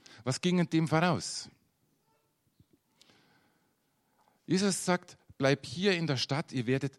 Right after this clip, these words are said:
Kraft bekommen." Ihr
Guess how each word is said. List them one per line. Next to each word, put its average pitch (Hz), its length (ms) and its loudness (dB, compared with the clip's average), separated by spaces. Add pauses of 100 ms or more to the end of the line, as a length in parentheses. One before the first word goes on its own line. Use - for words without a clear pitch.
(140)
Kraft 143 420 -4
bekommen." 80 540 -6 (1080)
Ihr 147 120 -2